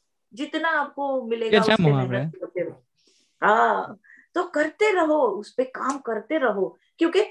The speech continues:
Speaker 1: एक बार देख के तो आएगा ही नहीं ना, आपको उस पे काम करना पड़ेगा, उसकी
Speaker 2: हम्म।
Speaker 1: सोच को आप समझो और
Speaker 2: हम्म।
Speaker 1: करते रहो काम। मुझे लगता है कि बहुत, अ, सुंदर है ये जग,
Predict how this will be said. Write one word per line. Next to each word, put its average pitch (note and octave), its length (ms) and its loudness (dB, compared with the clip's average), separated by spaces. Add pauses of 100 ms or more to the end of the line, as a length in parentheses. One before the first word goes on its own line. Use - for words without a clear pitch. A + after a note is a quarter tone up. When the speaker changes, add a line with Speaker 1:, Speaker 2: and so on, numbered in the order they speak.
(140)
Speaker 1:
एक B3 180 6
बार D#4+ 200 4
देख C4 200 0
के E4 100 -2
तो E4 220 2
आएगा A3 240 4
ही D#4 120 4
नहीं G3+ 180 -4
ना, A3+ 280 -6
आपको D#3+ 260 0
उस F#3+ 120 -4
पे A3+ 80 0
काम G#3+ 380 -6
करना D#3+ 300 0
पड़ेगा, - 420 -14 (180)
उसकी C4 240 -6
Speaker 2:
हम्म। C#3+ 200 4
Speaker 1:
सोच B3+ 300 6
को - 100 4
आप C#3 320 4
समझो F3 600 2 (400)
और D#4 140 4
Speaker 2:
हम्म। G#4+ 140 6
Speaker 1:
करते A3 360 0
रहो E3+ 200 -6
काम। D#3 380 -6 (1040)
मुझे G#3+ 260 0
लगता A#3 280 2
है C4 100 4
कि B3 220 2 (440)
बहुत, G#3 360 4
अ, F3+ 500 -4 (180)
सुंदर A#3 840 0
है G#3+ 140 2
ये E3 220 -2
जग, B2 140 -8